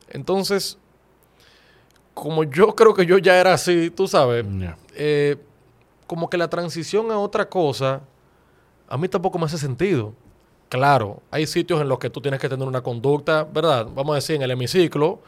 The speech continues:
Speaker 1: si yo voy a tomar un turno, eh, un discurso, yo pongo el modo más serio, tú sabes, y, y, y, y además porque los temas son serios y
Speaker 2: Claro.
Speaker 1: requieren seriedad. Eh, pero saber cómo interpretar los momentos, y yo creo que,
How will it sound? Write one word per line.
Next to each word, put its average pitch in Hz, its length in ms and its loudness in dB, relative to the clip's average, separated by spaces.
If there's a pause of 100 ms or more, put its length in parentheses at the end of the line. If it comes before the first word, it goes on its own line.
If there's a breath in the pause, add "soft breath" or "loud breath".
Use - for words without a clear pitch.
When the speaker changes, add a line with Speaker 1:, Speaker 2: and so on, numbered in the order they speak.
(460 loud breath)
Speaker 1:
si - 160 -10
yo 127 80 0
voy 147 80 4
a 139 40 -2
tomar 151 240 2
un 156 180 0
turno, 160 600 0
eh, - 60 -6
un 139 240 -6
discurso, 156 640 -4 (600 loud breath)
yo 123 200 -2
pongo 139 360 -2
el 123 80 -2
modo 127 360 2
más 123 200 -2
serio, 147 340 6
tú 175 100 -4
sabes, 127 440 6
y, 139 40 -4
y, 131 380 -6
y, 151 100 0
y 156 60 0
además 143 260 2
porque 151 180 0
los - 100 -2
temas 156 200 0
son 123 140 -4
serios 117 400 -2
y 139 40 -4
Speaker 2:
Claro. 117 100 -2
Speaker 1:
requieren 156 260 4
seriedad. 110 400 -4 (840 soft breath)
Eh, 127 340 -4 (420)
pero 190 480 4 (1160)
saber 165 340 -2
cómo 190 180 0
interpretar 151 460 0
los 156 140 2
momentos, 117 440 -4
y 117 60 -8
yo 131 100 -4
creo 160 240 0
que, 131 360 -2